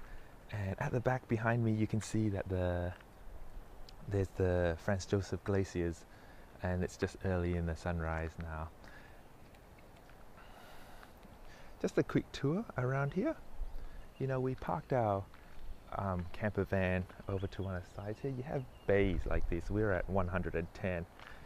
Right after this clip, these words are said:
and, uh, you can back your, your van right at the back, and you have these power stations that you can just plug up to your van to power up the, the secondary battery.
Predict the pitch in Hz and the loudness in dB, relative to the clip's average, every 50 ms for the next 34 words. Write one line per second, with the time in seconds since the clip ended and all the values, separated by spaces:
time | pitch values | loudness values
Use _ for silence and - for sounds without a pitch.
0 | - - - - - - - 92 87 87 87 87 87 85 85 85 85 87 92 101 | -14 -12 -12 -12 -8 -6 -4 -2 0 0 2 2 2 2 2 0 -2 -2 -2 -4
1 | - - 104 95 98 - - - - - - - - - - - - - - - | -4 -2 0 0 0 -2 -4 -6 -6 -6 -6 -8 -10 -12 -12 -14 -16 -16 -16 -16
2 | - - - - - 113 107 113 - - - - 107 98 90 90 90 85 85 87 | -18 -18 -16 0 2 2 2 2 -2 -8 -4 0 0 2 2 4 2 2 2 2
3 | 85 - - - - - - - - - - - - - 92 90 87 90 87 90 | 0 -2 -8 -16 -20 -18 -16 -14 -14 -14 -14 -10 -6 -2 0 2 2 2 0 0
4 | 90 - 98 107 117 117 101 - 85 87 - - - - - - - - 104 98 | -2 0 0 0 0 0 -2 -4 -6 -10 -12 -12 -16 -18 -18 -16 -10 -6 -4 -4
5 | 92 90 87 82 80 85 85 - 107 104 95 - 98 92 92 92 104 110 104 - | -2 -2 -4 -4 -6 -6 -2 0 0 0 0 -2 -2 -2 0 0 -2 -2 0 0
6 | 95 90 90 - - - 95 92 95 98 98 - - 90 82 78 - - 85 85 | 0 0 0 -4 -4 -2 0 2 2 2 0 -2 -2 -2 -2 0 -2 -2 -2 -2
7 | 80 - - - - - 87 82 87 - - - - - - - - - - - | -2 -2 -4 -4 -4 -4 -6 -6 -6 -8 -8 -8 -8 -10 -12 -14 -16 -18 -18 -16
8 | - - - 104 95 90 90 - 92 - - - - - - 95 87 85 85 85 | -14 -4 0 2 4 4 4 2 0 0 0 -4 -12 -8 -4 -2 0 2 2 0
9 | 82 85 80 - - - - - - - - - - - - - - - - - | 0 -2 -4 -4 -8 -14 -20 -20 -20 -18 -18 -16 -14 -12 -12 -12 -12 -12 -14 -14
10 | - - - 87 87 85 82 80 92 90 82 85 85 - 87 - - - - 90 | -14 -8 -2 0 2 2 2 2 2 4 4 2 2 0 0 0 0 2 4 6
11 | 85 82 82 82 82 - - - 92 85 82 80 80 80 78 78 80 80 - - | 6 6 6 6 4 2 0 0 2 4 4 4 4 4 2 2 0 -2 -4 -8
12 | - - - - - - - - 90 - - - 95 - 87 85 82 80 80 82 | -14 -18 -18 -18 -18 -12 -6 -6 -6 -2 0 0 0 2 2 2 2 4 4 4
13 | 82 - 82 80 80 - - - 73 71 | 2 2 0 -2 -2 -4 -6 -6 -6 -6